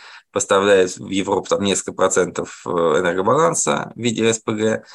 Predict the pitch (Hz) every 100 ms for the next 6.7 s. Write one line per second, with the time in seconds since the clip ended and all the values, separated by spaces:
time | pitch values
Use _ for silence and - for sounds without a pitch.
0 | - - - 107 110 104 85 98 98 98
1 | 104 92 90 - 92 - 82 - 110 -
2 | 175 95 87 90 95 - 139 240 185 120
3 | 110 - 110 117 139 101 - 101 104 104
4 | 92 95 95 92 95 92 87 92 113 139
5 | 165 117 101 101 110 110 101 127 123 117
6 | 107 104 101 95 90 78